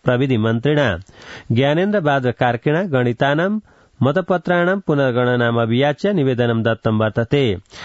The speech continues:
रविवासरे कार्कीणा दत्तं निवेदनं निर्वाचन आयोगं प्रेषितं सदपि प्रतिक्रिया न प्राप्तेति मुख्य निर्वाचनाधिकृतः अर्जुन अधिकारी अवदत्। निर्वाचन आयोगेन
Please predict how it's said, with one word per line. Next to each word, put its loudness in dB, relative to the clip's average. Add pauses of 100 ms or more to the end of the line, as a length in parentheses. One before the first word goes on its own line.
(160)
रविवासरे 0
कार्कीणा -2
दत्तं 0
निवेदनं 0
निर्वाचन 0
आयोगं 0
प्रेषितं -2
सदपि 0 (340)
प्रतिक्रिया 0
न 0
प्राप्तेति -2 (1700)
मुख्य 2
निर्वाचनाधिकृतः 0
अर्जुन -2
अधिकारी 0
अवदत्। 0 (1300)
निर्वाचन 0
आयोगेन 0